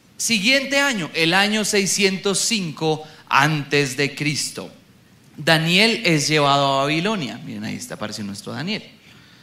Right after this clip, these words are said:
Daniel es llevado a Babilonia. Pues imagínense que en Daniel uno, versículos tres en adelante, dice que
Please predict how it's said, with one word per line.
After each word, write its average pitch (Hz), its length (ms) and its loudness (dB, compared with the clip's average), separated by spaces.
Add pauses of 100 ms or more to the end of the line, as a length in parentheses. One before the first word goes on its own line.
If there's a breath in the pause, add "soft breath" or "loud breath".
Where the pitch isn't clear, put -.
(580 loud breath)
Daniel 202 680 2
es 214 320 2
llevado 202 580 0
a 190 60 0
Babilonia. 156 600 -2
Pues 131 320 -8
imagínense 175 640 -4
que 190 340 -4
en 180 180 -2
Daniel 170 540 -2
uno, 170 500 -2
versículos 160 880 -4
tres 151 300 -2
en 180 120 -4
adelante, 170 480 -2
dice 151 260 -6
que 165 280 -6